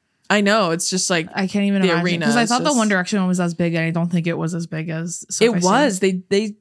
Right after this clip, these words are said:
Speaker 1: did, they filled up Qualcomm. That's crazy.
Speaker 2: You think so?
Speaker 1: That's, like, fifty thousand plus. Like, that's an, that's an insane number. Like,
Speaker 2: No,
Speaker 1: to
Speaker 2: I'm
Speaker 1: fill
Speaker 2: not saying
Speaker 1: the
Speaker 2: it's
Speaker 1: seats.
Speaker 2: small. I was saying,
Speaker 1: No,
Speaker 2: I
Speaker 1: no, no,
Speaker 2: think
Speaker 1: I'm
Speaker 2: that
Speaker 1: saying
Speaker 2: SoFi's
Speaker 1: qual-
Speaker 2: bigger.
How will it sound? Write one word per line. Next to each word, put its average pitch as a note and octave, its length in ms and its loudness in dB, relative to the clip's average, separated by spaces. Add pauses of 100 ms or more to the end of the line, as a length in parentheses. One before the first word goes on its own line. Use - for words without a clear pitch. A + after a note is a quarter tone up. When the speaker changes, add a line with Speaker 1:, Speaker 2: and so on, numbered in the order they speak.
Speaker 1:
did, G#3 220 -2
they A3+ 200 -2
filled B3 220 -4
up A#3+ 120 -2
Qualcomm. G3 520 0
That's F3 180 -2
crazy. F3 840 -6 (140)
Speaker 2:
You G#3 120 -2
think F#3 200 -4
so? C4 360 -6
Speaker 1:
That's, G3+ 260 2
like, A3+ 140 0
fifty A3 360 -2
thousand F3+ 520 0
plus. - 580 -4
Like, E3 200 -2
that's F3+ 260 -2
an, F3+ 240 -4
that's G3 240 -2
an A3 80 -2
insane F3+ 760 -2
number. B2 580 -6
Like, D#3+ 320 -2 (800)
Speaker 2:
No, C4+ 180 4
Speaker 1:
to G3+ 60 4
Speaker 2:
I'm F3+ 160 0
Speaker 1:
fill A#3 200 4
Speaker 2:
not A#3+ 60 2
saying A#3+ 140 4
Speaker 1:
the A3+ 40 2
Speaker 2:
it's A3 100 -2
Speaker 1:
seats. G#3 120 -2
Speaker 2:
small. F3+ 540 4
I F#3+ 80 0
was F#3+ 100 0
saying, G#3 160 -2
Speaker 1:
No, - 60 2
Speaker 2:
I B3 40 6
Speaker 1:
no, - 20 6
no, C4 120 4
Speaker 2:
think A#3 80 4
Speaker 1:
I'm A3+ 60 4
Speaker 2:
that A3 80 -2
Speaker 1:
saying A#3 200 2
Speaker 2:
SoFi's G3+ 180 0
Speaker 1:
qual- F#3+ 160 4
Speaker 2:
bigger. F3+ 480 -2